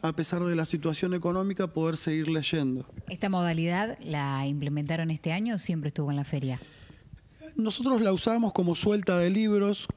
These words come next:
Speaker 1: eh, aparte de la feria lo hacíamos en las plazas públicas, en la Plaza Bujam, venía alguno e intercambiaba, pero este año puntualmente, eh, lo hacemos abiertamente a todos para que,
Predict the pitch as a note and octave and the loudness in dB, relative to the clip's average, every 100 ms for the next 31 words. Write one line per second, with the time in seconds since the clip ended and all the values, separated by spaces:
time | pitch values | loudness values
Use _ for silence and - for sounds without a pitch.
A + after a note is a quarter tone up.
0 | - D#3 D3+ D3+ - D#3 D3 F#3+ F#3+ F#3+ | -2 2 2 2 0 0 2 0 2 2
1 | F3 D#3+ - G3 F#3+ E3+ D3+ C#3+ F#3 F3 | 2 2 0 0 2 2 0 0 0 0
2 | D#3+ D#3+ C#3+ C3+ F3 E3+ D3+ F#3+ F#3+ F#3 | 2 0 0 0 0 0 0 2 2 2
3 | E3+ D#3+ C#3+ D#3 D#3 D#3+ E3 - F#3+ G3+ | 2 2 0 0 0 0 0 0 0 0
4 | - - - D#3 F#3 F#3+ F#3 G3 G3+ F#3 | -6 -10 0 2 4 2 2 2 2 2
5 | F3 D#3 E3 E3 D#3 D3 D#3 E3+ G3+ - | 2 2 2 2 4 2 2 2 2 0
6 | F#3+ G3 F#3 F3 E3+ F3 F3 F3+ F#3+ F#3+ | 0 0 0 0 0 2 2 2 2 2
7 | G#3+ - - - - - D3+ D3+ D3 D3 | 0 -2 -14 -16 -12 -2 2 4 4 4
8 | C#3+ D3 C3+ F3+ F3+ E3 E3 D#3 F3 E3+ | 2 2 2 2 2 2 2 2 0 0
9 | E3+ F3 E3+ E3 E3 F3+ D#3 C#3+ C#3+ C#3+ | 0 0 0 -2 0 0 0 0 -2 -2
10 | C#3 D3 | -2 -2